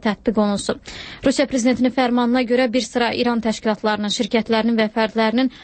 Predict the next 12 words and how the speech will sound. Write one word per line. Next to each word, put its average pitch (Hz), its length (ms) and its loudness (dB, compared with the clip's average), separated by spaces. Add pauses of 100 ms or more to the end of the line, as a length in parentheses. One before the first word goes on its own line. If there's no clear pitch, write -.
(120)
maliyyə 247 400 2
köçürmələrinə 214 640 -2
qadağa 220 400 -2
qoyacaqlar. 240 560 0
Qadağa 226 380 2
həmçinin 233 340 0 (240)
bəzi 240 320 -2
fərdlərin 233 640 2
Rusiya 226 300 2
ərazisindəki 208 580 -2
səyahətinə 208 720 0
də 196 160 -2